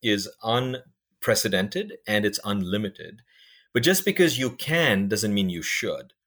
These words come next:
right? So if you go in with an a priori mindset,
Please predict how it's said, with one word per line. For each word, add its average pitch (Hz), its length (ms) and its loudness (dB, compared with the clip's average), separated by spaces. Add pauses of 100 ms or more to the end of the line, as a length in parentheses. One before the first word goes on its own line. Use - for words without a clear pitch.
(320)
right? 101 380 2
So 120 240 0
if - 140 -4
you 196 100 4
go 175 280 6
in 135 200 0
with 120 120 0
an 110 160 2
a 127 200 4
priori 110 540 4
mindset, 87 600 0